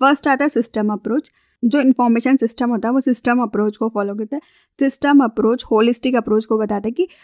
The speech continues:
हम सिस्टम के बारे में स्टडी करते हैं, हम किसी ऑब्जेक्टिव के लिए काम कर रहे हैं, उसके लिए सारी चीज़ें परफॉर्म कर रहे हैं,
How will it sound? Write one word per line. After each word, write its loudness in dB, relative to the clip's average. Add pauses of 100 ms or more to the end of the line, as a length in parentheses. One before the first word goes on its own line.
(140)
हम 4
सिस्टम 0
के 0
बारे 0
में 6
स्टडी -2
करते -2
हैं, -4 (280)
हम 6
किसी 4
ऑब्जेक्टिव 2
के 0
लिए 2
काम 2
कर 0
रहे 2
हैं, 2
उसके 2
लिए 4
सारी 0
चीज़ें 0
परफॉर्म 0
कर 0
रहे 0
हैं, 6